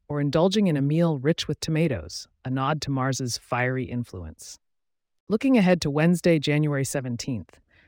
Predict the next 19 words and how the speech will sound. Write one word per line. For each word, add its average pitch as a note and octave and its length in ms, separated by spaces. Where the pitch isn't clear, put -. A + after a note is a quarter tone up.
a B2+ 40
hint G3+ 280
of D3 120
mystery F#3 760
swirls C#3+ 600
in A#2+ 120
the A2+ 80
celestial A#2 500
forecast. - 800
Intrigue F3 480
and D#3 100
revelations D3+ 760
may C#3+ 220
be C3+ 120
integral F#3+ 440
parts - 380
of C3 100
the B2 80
day, A#2+ 440